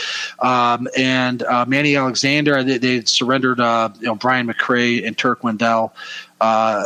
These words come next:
they may have gotten another player. But anyway, Johnson was their leadoff hitter. He was a former, uh, White Sox, another guy who had a nickname that Hawk Harrelson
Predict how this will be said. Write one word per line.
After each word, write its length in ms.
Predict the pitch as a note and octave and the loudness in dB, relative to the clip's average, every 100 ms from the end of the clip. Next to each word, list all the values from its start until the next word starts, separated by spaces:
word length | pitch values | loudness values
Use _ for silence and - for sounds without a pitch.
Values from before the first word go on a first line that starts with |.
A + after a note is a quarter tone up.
| - | -2
they 100 | C3 | 0
may 100 | B2+ | 0
have 120 | B2 A2+ | 0 0
gotten 200 | A2 A2 | -2 -2
another 240 | A2+ G2+ | -4 -4
player. 300 | - F#3+ C#3+ | 0 2 2
But 140 | C#3 | 2
anyway, 260 | E3 E3+ D3 | 2 2 2
Johnson 480 | D3+ G3 C4 B3+ G3 | 2 2 2 0 2
was 240 | D3 D3 | 2 2
their 140 | D#3 C#3+ | 0 2
leadoff 280 | C#3+ C3+ | 2 2
hitter. 220 | C#3 C#3 D3+ | 2 2 2
He 40 | |
was 100 | E3 | 0
a 20 | |
former, 540 | - E3+ E3 E3 E3 E3 | -2 0 2 2 2 2
uh, 100 | D3+ | 2
White 240 | C#3+ C#3+ | 2 0
Sox, 300 | - D3 C#3+ | 0 0 2
another 240 | C#3 D#3 | 0 2
guy 320 | D3 D#3 D#3+ D3+ | 2 2 2 2
who 100 | D3 | 2
had 120 | D3 | 2
a 40 | |
nickname 460 | D3 D3+ D3 C#3+ C#3+ | 2 0 0 0 0
that 140 | C3+ | 0
Hawk 260 | - C#3 - | -2 -2 0
Harrelson 480 | C3+ C3+ - C3+ | 0 0 -2 -4